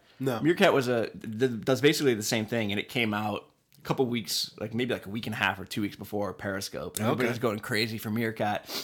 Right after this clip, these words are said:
Speaker 2: and then Per-, and then Twitter, like, released Periscope, which was the exact same app, but
Speaker 1: Yeah.
Speaker 2: like, integrated with Twitter, basically.
Speaker 1: Yeah.
Speaker 2: So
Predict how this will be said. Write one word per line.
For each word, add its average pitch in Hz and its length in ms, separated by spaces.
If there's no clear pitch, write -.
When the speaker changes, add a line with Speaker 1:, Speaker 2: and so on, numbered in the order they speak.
Speaker 2:
and 117 120
then 110 120
Per-, 120 180
and 117 160
then 107 240
Twitter, 107 480
like, 87 140
released 101 360
Periscope, 92 460
which 98 140
was 101 100
the 113 140
exact 107 460
same 110 220
app, 101 220
but 104 140
Speaker 1:
Yeah. 101 60
Speaker 2:
like, 90 100
integrated 101 540
with 92 140
Twitter, 104 320
basically. 92 520
Speaker 1:
Yeah. 113 140
Speaker 2:
So 104 680